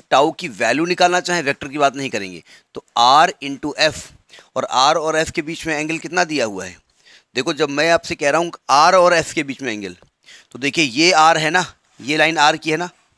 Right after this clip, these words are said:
आर से चलिए एफ की तरफ एंटी क्लॉकवाइज, ऐसे चलेंगे आप, तो यानी ये theta हो जाएगा, sin theta। अब आप कहेंगे अच्छा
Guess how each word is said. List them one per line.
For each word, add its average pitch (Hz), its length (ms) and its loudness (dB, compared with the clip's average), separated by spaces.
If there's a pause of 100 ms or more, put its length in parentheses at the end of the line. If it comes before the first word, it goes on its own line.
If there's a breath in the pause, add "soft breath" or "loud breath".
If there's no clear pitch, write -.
(580 soft breath)
आर 151 260 6
से 170 160 -6
चलिए 156 460 0 (100)
एफ 151 160 0
की 165 140 -8
तरफ 165 360 -4
एंटी 147 240 -4
क्लॉकवाइज, 113 600 -4 (160)
ऐसे 127 200 -4
चलेंगे 107 340 -8
आप, 85 120 -8 (580 loud breath)
तो 107 80 -10
यानी 123 120 -6
ये 151 160 -6
theta 123 240 -2
हो 104 100 -8
जाएगा, 85 340 -12 (180)
sin 117 360 -6
theta। 82 280 -16 (1120 loud breath)
अब 110 120 -2
आप 131 180 2
कहेंगे 156 180 -4
अच्छा 165 300 -2